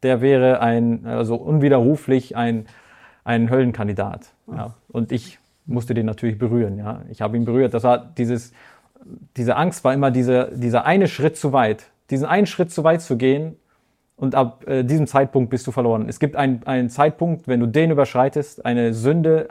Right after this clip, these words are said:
Speaker 1: ein, also das bisschen zu viel und dann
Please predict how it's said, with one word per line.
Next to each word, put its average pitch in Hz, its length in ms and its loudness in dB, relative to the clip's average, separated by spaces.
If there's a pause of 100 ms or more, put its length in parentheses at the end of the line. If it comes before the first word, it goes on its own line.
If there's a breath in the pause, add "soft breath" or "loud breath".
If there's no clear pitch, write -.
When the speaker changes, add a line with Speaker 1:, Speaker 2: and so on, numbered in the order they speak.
Speaker 1:
ein, 160 240 -2
also 120 300 -4 (140)
das 151 240 0
bisschen 185 260 2
zu 170 160 0
viel 202 460 4 (1200 soft breath)
und 131 140 0
dann 143 220 2